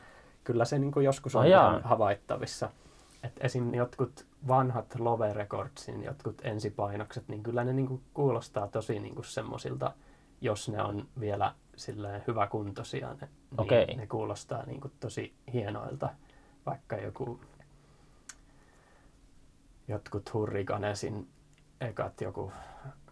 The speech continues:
Speaker 1: niinku, tai että kyllä siinä on eroa. Ja sitten mä löysin sen Suomen talvisota-levyn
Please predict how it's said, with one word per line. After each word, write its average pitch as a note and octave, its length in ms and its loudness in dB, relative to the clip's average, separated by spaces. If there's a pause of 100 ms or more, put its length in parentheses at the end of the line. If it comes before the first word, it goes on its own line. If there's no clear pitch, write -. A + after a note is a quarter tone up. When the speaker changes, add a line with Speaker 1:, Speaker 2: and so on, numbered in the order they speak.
(140)
Speaker 1:
niinku, B2 340 -10 (420)
tai A2+ 100 -2
että - 140 -10
kyllä C3+ 180 2
siinä D#3 220 0
on - 100 -4
eroa. A#2+ 380 2
Ja G2 120 -2
sitten - 400 -4 (520)
mä A2+ 180 0
löysin A2 320 -2
sen A2 220 -4
Suomen A#2+ 440 0
talvisota-levyn G#2 1300 -4